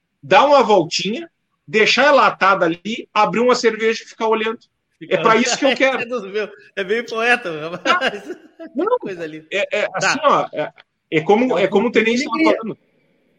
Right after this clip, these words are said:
Speaker 1: É, a nossa raça, o, a, ela é tão apaixonante, o leque é tão grande de coisas,
Speaker 2: Claro.
Speaker 1: que um criador pode ter sucesso com a criação pequena. Ele po-, é,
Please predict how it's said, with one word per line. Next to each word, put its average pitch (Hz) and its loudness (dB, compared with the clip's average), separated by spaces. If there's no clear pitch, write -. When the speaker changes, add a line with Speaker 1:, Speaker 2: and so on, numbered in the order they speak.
Speaker 1:
É, 254 2
a 160 2
nossa 214 2
raça, 160 0
o, 170 -2
a, 139 2
ela 156 2
é 175 6
tão 247 4
apaixonante, 156 0
o 151 -2
leque 180 4
é 175 -2
tão 214 0
grande 202 0
de 165 0
coisas, 202 2
Speaker 2:
Claro. 123 -12
Speaker 1:
que 180 -2
um 247 -2
criador 240 4
pode 226 -2
ter 226 -2
sucesso 190 -2
com 285 0
a 302 2
criação 294 2
pequena. 294 0
Ele 233 0
po-, 233 0
é, 202 -4